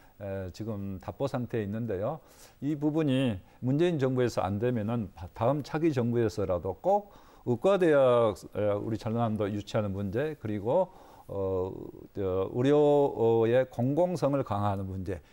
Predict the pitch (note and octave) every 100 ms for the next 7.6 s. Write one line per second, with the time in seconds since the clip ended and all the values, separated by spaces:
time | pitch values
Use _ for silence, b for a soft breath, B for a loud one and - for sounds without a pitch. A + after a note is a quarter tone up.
0 | - D3 F3 F#3+ B2+ G#2+ C3+ D3 - B
1 | B B G#2 G2+ G2+ F#3+ G#3 C3 A#2 G#2+
2 | A#2 G#2 G2+ - - G2 G2 B2 A2 B
3 | B - C3 E3+ - G3 - - F#3+ F3+
4 | F3 E3 - A#2 A2+ A2+ G#2+ G#2 F#2+ F#2+
5 | - - D3+ B2+ A2 G#2+ G2+ B2+ B2 A#2
6 | A2+ C3+ G2 B - D#3+ D#3+ C#3 A#2 A#2
7 | A2+ G2+ - A2 F3+